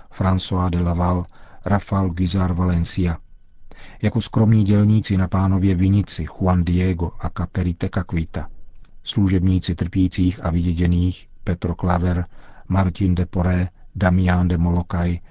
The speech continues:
Alberto Hurtado a Rose Philippine Duchesne.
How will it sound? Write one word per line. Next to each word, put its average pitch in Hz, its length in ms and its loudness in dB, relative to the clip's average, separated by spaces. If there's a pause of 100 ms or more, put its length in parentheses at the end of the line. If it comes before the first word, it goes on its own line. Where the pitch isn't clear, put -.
(300)
Alberto 92 520 0
Hurtado 90 600 0 (520)
a 98 120 0
Rose 98 420 2 (120)
Philippine 95 540 2
Duchesne. 87 640 -2